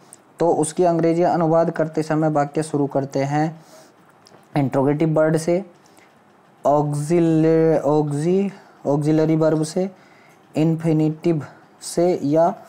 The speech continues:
फाइनाइट वर्ब से। आप बताना है इन चारों में से किससे हम स्टार्ट करेंगे, ठीक है, अड़तीसवें सवाल का आंसर। तो आप बताओगे ऑप्शन नंबर बी जो है आपका वर्ब से स्टार्ट करते हैं। ऑप्शन नंबर बी जो है आपका वो बिल्कुल सही है। अब देख लीजिए जो उनतालीसवें नंबर का सवाल है आपका,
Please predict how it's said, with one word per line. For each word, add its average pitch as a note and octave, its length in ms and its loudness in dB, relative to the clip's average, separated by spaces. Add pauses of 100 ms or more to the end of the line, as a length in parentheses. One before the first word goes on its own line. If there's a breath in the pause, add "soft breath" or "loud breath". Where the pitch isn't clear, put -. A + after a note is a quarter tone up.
(380 loud breath)
फाइनाइट D3 580 0
वर्ब C3+ 260 0
से। B2+ 220 -8
आप C#3 200 0
बताना D#3 400 0
है E3+ 120 -2
इन E3 80 -4
चारों D3 240 0
में D3 100 -2
से D3+ 160 -8
किससे C#3+ 300 -6
हम C#3+ 180 -4
स्टार्ट C3+ 320 -2
करेंगे, A#2 360 -6
ठीक D3 180 -8
है, E3 60 0
अड़तीसवें C#3+ 440 -4
सवाल A#2+ 260 -6
का A#2 120 -8
आंसर। A2+ 280 -10
तो D3+ 120 0
आप D3+ 240 0
बताओगे D#3 500 -2 (580 loud breath)
ऑप्शन C3+ 240 -2
नंबर E3 260 2
बी D#3 160 0
जो D#3 140 0
है D#3+ 120 0
आपका C#3+ 300 0
वर्ब C#3+ 260 0
से C#3+ 180 -4
स्टार्ट B2+ 320 -4
करते A2 280 -10
हैं। B2 60 -10
ऑप्शन B2+ 240 -4
नंबर D3+ 240 0
बी D3+ 140 0
जो D3 120 0
है D3 80 0
आपका C#3+ 240 -2
वो C#3+ 80 0
बिल्कुल C3+ 340 -4
सही B2+ 380 -4
है। A#2+ 220 -2
अब B2 60 0
देख D3 260 0
लीजिए D#3 240 0
जो E3+ 180 0
उनतालीसवें D3+ 640 -2
नंबर D3+ 260 -2
का D3+ 80 -2
सवाल C#3 320 -2
है C#3+ 80 0
आपका, D3+ 340 -2